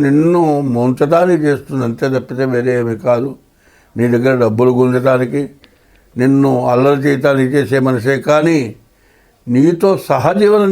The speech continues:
చేయటానికి మాత్రం ఉండే వ్యక్తి కాదు. నీలాంటి వాళ్ళతో చాలామందితో కలిసి డబ్బు సంపాదించుకునేటువంటి వ్యక్తి అవుతుంది. కాబట్టి ఈ రాశి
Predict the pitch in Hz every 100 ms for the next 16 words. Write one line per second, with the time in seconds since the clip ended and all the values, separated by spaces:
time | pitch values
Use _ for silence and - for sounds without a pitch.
0 | 185 175 175 165 156 147 143 143 143 135
1 | 139 135 127 120 131 127 127 131 131 127
2 | 139 143 143 143 139 143 160 156 123 -
3 | _ _ _ _ _ _ _ _ 113 120
4 | 151 180 202 196 185 180 180 170 143 147
5 | 151 160 202 202 156 139 170 143 147 139
6 | 143 139 135 135 135 135 135 127 123 127
7 | 123 131 - 170 131 131 131 127 123 117
8 | 101 135 113 110 147 - _ _ _ _
9 | _ _ _ - 113 113 110 107